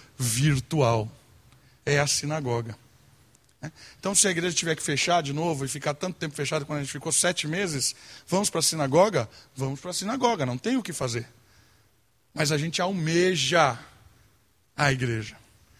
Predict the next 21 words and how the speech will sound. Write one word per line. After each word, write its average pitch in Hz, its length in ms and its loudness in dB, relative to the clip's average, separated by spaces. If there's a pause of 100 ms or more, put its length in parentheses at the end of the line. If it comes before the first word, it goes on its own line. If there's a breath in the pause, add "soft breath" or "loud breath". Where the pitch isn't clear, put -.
(200 soft breath)
almeja 165 540 2
o 170 60 0
encontro 156 1000 -2 (500 soft breath)
com 143 160 -2
o 139 60 -2
povo. 110 500 -2 (440 soft breath)
Não - 100 -8
necessariamente 165 560 0
nesse 151 300 -6
templo, 131 400 0
mas 196 140 0
pode 185 180 -2
ser 175 80 -2
embaixo 156 280 0
de - 60 -8
uma 151 160 -2
árvore, 127 400 4
no 131 60 -2
meio 156 160 -4
da 139 180 0
rua, 131 420 -2